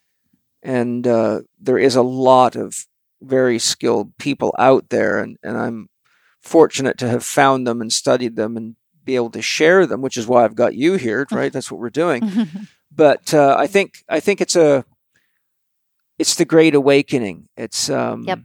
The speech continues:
Speaker 1: it's the greatest opportunity we've ever had because now we're facing the dragon that we created together, and there's no
Speaker 2: It, yes.
Speaker 1: excuses and there's no question.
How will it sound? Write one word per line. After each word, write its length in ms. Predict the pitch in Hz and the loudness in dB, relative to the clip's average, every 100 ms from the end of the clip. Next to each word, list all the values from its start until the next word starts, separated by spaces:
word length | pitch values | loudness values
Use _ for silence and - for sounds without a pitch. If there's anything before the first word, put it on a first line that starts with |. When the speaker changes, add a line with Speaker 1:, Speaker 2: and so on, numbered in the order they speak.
| _ _ _ _ _ _ | _ _ _ _ _ _
Speaker 1:
it's 140 | - - | -8 -4
the 120 | 165 | -2
greatest 440 | 156 160 151 - | 2 2 2 0
opportunity 680 | 151 143 139 - 151 143 131 | 2 2 0 -6 -4 -4 -8
we've 180 | 120 123 | -8 -4
ever 220 | 127 123 120 | -2 -2 -2
had 260 | 139 127 | 0 -2
because 320 | 117 - 117 | -2 -10 -10
now 320 | 120 127 139 135 | -6 0 2 2
we're 200 | 120 107 | 0 -6
facing 760 | - - 131 131 135 120 - _ - | -8 -4 -2 -2 -6 -8 -14 _ -10
the 140 | 127 | -8
dragon 480 | 117 123 123 123 120 | 0 4 4 2 -2
that 100 | - | -6
we 120 | 120 | -10
created 480 | - 135 127 127 113 | -8 -4 -2 -2 -4
together, 420 | 127 120 110 117 | -4 -2 0 0
and 100 | 120 117 | -4 -4
there's 160 | 113 | -6
no 180 | 185 123 | -4 -2
Speaker 2:
It, 120 | 117 - | -2 -2
yes. 80 | |
Speaker 1:
excuses 480 | 165 143 139 - 123 | -2 -2 -2 -4 -6
and 100 | 127 | -6
there's 160 | 117 123 | -8 -6
no 140 | 135 | -6
question. 600 | 117 - 143 131 - 120 | -8 4 6 6 0 -8